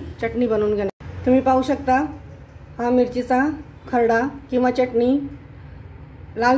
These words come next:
तिखट मिरची आणि लसूणची ही चटणी मी तयार केलेली आहे. ही खूप तिखट चटणी असते, ताटाला तोंडी लावायला एकदम छान आहे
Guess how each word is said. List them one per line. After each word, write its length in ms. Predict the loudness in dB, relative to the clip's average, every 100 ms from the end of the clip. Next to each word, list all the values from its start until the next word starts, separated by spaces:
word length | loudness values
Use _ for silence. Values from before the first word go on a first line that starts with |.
| 2
तिखट 240 | 0 2
मिरची 320 | 4 2 2
आणि 340 | 2 2 2 0 -6 -14 -20 -18 -6
लसूणची 600 | -2 0 2 2 2 -2 -4 -10 -14 -14 -16 -16 -16 -16 -16 -14 -8
ही 60 |
चटणी 320 | 0 2 4 4
मी 120 | 4
तयार 220 | 4 2 2
केलेली 400 | 0 0 0 0
आहे. 140 | 0
ही 840 | -2 -14 -20 -20 -20 -20 -8 -4
खूप 180 | -4 -2
तिखट 200 | 2 2
चटणी 340 | 2 0 2 0
असते, 320 | 0 0 0 0 -12 -18 -20 -18 -8 -2
ताटाला 320 | 2 4 4
तोंडी 320 | 2 2 4
लावायला 440 | 4 4 2 2 0 -8 -18 -20 -16 -10
एकदम 260 | -4 -2 0
छान 220 | 0 2
आहे 180 | 2 2